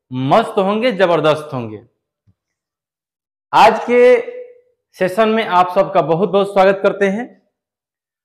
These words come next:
आज हम लोग क्या सीखेंगे, बड़ा ही इंपॉर्टेंट टॉपिक पे हम चर्चा करने वाले हैं।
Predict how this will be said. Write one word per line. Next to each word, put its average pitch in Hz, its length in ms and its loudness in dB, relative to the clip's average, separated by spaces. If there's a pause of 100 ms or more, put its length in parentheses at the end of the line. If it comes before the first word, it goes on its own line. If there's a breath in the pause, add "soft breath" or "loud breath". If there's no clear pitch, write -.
(240)
आज 226 200 4
हम 247 240 0
लोग 254 200 0
क्या 208 180 6
सीखेंगे, 233 460 0
बड़ा 202 260 2
ही 214 160 -4
इंपॉर्टेंट 208 500 -2
टॉपिक 208 320 -4
पे 208 60 -6
हम 202 120 -8
चर्चा 190 300 0
करने 190 300 -2
वाले 180 260 4
हैं। 156 360 -4